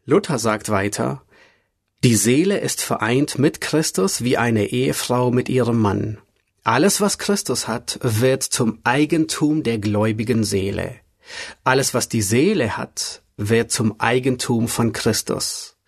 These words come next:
Christus besitzt allen Segen und das ewige Leben. Das ist von nun an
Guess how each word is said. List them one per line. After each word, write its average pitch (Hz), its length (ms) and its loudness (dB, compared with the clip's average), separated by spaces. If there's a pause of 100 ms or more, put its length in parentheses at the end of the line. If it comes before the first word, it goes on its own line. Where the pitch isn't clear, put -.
(300)
Christus 220 440 0
besitzt 131 560 0
allen 131 380 2
Segen 113 580 0
und 107 220 -2
das - 240 -4
ewige 113 420 2
Leben. 95 560 -2 (720)
Das 123 200 2
ist - 160 2
von 110 220 2
nun 190 320 2
an 120 420 -6